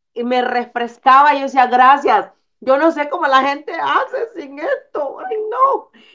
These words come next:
Y cuando no, entonces sacaba mi lavanda o mi menta y hacía como que la olía, ¿no? Porque no quiero ofender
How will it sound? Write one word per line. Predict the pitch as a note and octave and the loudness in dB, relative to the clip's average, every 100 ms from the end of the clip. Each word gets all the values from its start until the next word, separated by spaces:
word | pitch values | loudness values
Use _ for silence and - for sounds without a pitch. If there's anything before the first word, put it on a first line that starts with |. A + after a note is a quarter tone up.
| _ | _
Y | - D4 D#4+ - A#2+ - | -8 -6 -6 -8 -14 2
cuando | B3+ A#3+ A#3 A3+ | 2 4 0 2
no, | C#4+ | 2
entonces | F4 C#4+ C4+ C4+ D4 | 2 0 -4 -6 -4
sacaba | B3+ A#3 A3+ B3 | -2 2 4 4
mi | B3+ A#3 | 2 0
lavanda | F#3 G3+ A#3+ C4+ B3 | 2 2 2 0 -2
o | |
mi | G#3+ G3+ | -2 -4
menta | A#3+ C#4 C#4+ C4+ B3+ | -4 -2 -4 -2 -2
y | G#3+ | -2
hacía | F#3 A3 | -4 -8
como | B3 A#3+ | -6 -6
que | - | -2
la | G3 F3+ | 2 2
olía, | A#3 D4 C4+ A#3 | 0 -2 -4 -2
¿no? | C#4 - | -2 -2
Porque | G3 F3+ | -6 -8
no | F3+ F3 | -8 -8
quiero | G#3+ G#3+ A#3 | -4 -2 -2
ofender | A3+ G3 F3 F#3+ G3 - | -4 -10 -8 -4 -6 -8